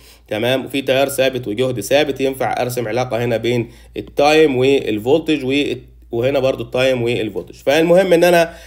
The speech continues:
لو حد سألني، آه، نظم شحن السيارات، نظم شحن السيارات من حيث نوع مصدر التغذية، في عندي تغذية اي سي وفي تغذية دي سي.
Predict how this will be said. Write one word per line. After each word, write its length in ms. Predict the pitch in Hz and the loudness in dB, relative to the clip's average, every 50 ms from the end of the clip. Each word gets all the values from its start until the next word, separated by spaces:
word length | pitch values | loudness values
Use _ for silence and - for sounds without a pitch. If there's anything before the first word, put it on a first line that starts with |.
| - - - | -18 -8 -4
لو 120 | 123 123 | -4 -4
حد 240 | 123 131 151 156 143 | -2 -2 -2 -2 -2
سألني، 640 | 131 127 139 - 139 156 160 156 151 147 147 147 143 - - - _ _ _ _ _ _ - - | -6 -2 0 2 4 4 4 4 4 4 2 0 -2 -8 -20 -20 _ _ _ _ _ _ -14 -6
آه، 280 | - 107 110 110 107 104 | -2 0 0 2 2 2
نظم 380 | 120 151 165 160 151 147 135 | 4 4 2 4 2 0 0
شحن 280 | 123 127 151 131 - 151 | 2 0 0 0 2 -2
السيارات، 600 | 123 120 - 127 113 113 113 117 139 156 156 151 | -2 0 2 4 4 4 4 4 4 2 2 0
نظم 260 | 135 135 127 123 120 113 | -2 -2 -2 -2 -2 -2
شحن 240 | - 127 120 135 | -2 -4 -2 -2
السيارات 580 | 123 113 - 117 107 110 110 113 113 110 107 - | -4 -4 0 0 2 2 4 2 2 0 0 -2
من 180 | 110 117 120 120 | -2 -2 -2 0
حيث 380 | 123 151 147 127 117 - - | 0 0 0 0 -2 -6 -4
نوع 280 | 143 143 147 139 120 104 | 0 2 2 2 2 2
مصدر 340 | 123 147 143 147 127 123 117 | 0 -2 -2 0 -2 -2 -2
التغذية، 520 | 117 - - 165 175 160 147 160 156 147 | -2 0 2 2 2 2 2 2 2 2
في 180 | - - 160 160 | 2 2 0 2
عندي 340 | 135 139 151 151 143 139 | 2 2 0 0 -2 -2
تغذية 520 | 127 - 147 139 127 120 110 107 101 92 - | -2 0 0 0 0 0 -4 -4 -4 -2 -2
اي 180 | - 147 151 | -2 -2 -2
سي 260 | 156 - 165 170 170 170 | -2 -4 -4 -4 -4 -2
وفي 280 | - 139 127 147 147 | -4 -4 -2 -4 -4
تغذية 440 | 147 147 147 143 131 127 131 135 131 | 0 0 -2 -2 -2 -2 0 2 2
دي 200 | 123 120 123 120 | 2 0 -2 -4
سي. 320 | 120 - 107 95 85 - | -4 -6 -10 -10 -12 -14